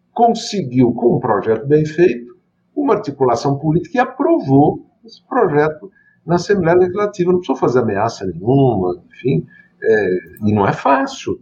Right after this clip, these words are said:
No Rio Grande do Sul também tem representantes, tem parlamentares que representam corporações, é, públicas fortes, né? Então, o, qual é a diferença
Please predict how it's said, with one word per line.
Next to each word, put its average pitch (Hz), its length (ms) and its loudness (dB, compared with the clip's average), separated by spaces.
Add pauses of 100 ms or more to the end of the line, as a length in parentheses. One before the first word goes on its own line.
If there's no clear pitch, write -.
No 180 100 -4
Rio 92 140 2
Grande 131 200 2
do - 60 -12
Sul 180 200 -8
também 139 340 0
tem 359 180 2
representantes, 131 840 -2
tem 110 200 -4
parlamentares 101 760 0 (380)
que 147 100 4
representam 147 600 0
corporações, 123 1000 0 (340)
é, 92 100 -2 (140)
públicas 95 600 2
fortes, 87 500 -4
né? - 180 -8 (640)
Então, 139 200 2 (440)
o, - 140 -10 (140)
qual 214 140 4
é 233 60 6
a 226 40 6
diferença 151 960 0